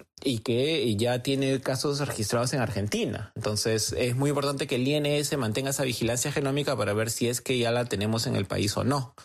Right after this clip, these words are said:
Así que, em, con eso, eh, con la tendencia a la baja y con las medidas restrictivas, la vacunación y la vigilancia genómica,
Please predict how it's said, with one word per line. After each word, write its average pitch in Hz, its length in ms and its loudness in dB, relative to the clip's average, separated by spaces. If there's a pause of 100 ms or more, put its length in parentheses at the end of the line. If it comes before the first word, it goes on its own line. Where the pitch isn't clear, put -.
(360)
Así 123 240 0
que, 131 400 2
em, 110 380 2
con 127 200 0
eso, 175 640 2
eh, 107 560 2
con 117 120 0
la 110 100 0
tendencia 131 360 2
a 147 40 4
la 143 60 2
baja 135 260 0
y 104 40 -2
con 117 120 0
las 107 120 0
medidas 123 340 0
restrictivas, 120 760 -2
la 101 180 2
vacunación 110 600 0
y 107 60 2
la 101 80 2
vigilancia 117 480 0
genómica, 165 600 -2